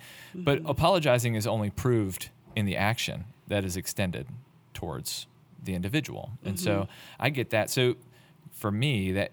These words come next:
Speaker 1: that would be part of this bridge building is let's drop the labels, you know? If, if you're a follower of Christ,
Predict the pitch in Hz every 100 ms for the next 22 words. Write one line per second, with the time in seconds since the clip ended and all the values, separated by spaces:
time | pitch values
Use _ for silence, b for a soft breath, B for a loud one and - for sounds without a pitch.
0 | - 107 113 104 87 101 92 90 90 -
1 | - - 113 98 92 - 101 92 - 92
2 | 85 76 78 95 - 92 92 107 104 120
3 | 117 - 90 104 143 - - - 117 98
4 | 101 131 165 - B B B B - 117
5 | 117 - _ _ _ _ _ - 127 147
6 | 123 147 147 123 98 - 156 131 - -